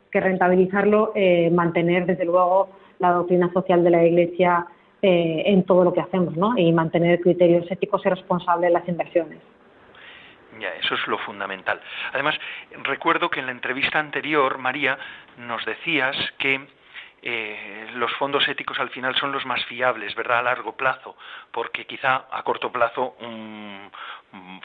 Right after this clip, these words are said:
Speaker 2: fondo de esos estrella, de esos, <laughs> de esos un poco más siniestros, pueden dar, eh, beneficios más fáciles, pero después a largo plazo a veces no dan tantas garantías, ¿no es así?
Speaker 1: Efectivamente, los,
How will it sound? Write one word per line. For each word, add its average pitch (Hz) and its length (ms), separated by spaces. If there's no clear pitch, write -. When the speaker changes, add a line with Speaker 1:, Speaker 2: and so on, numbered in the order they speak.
Speaker 2:
fondo 120 300
de 107 60
esos 107 240
estrella, 107 560
de 107 80
esos, 101 420
<laughs> - 280
de 160 60
esos - 260
un 156 160
poco 151 320
más 139 180
siniestros, 160 680
pueden 131 320
dar, 123 240
eh, 113 140
beneficios 117 500
más 123 220
fáciles, 139 600
pero 110 200
después 110 320
a 113 60
largo 120 300
plazo 117 460
a 98 80
veces 117 260
no 123 80
dan 117 240
tantas 110 380
garantías, 101 600
¿no 110 60
es 113 80
así? 123 260
Speaker 1:
Efectivamente, 190 720
los, 185 300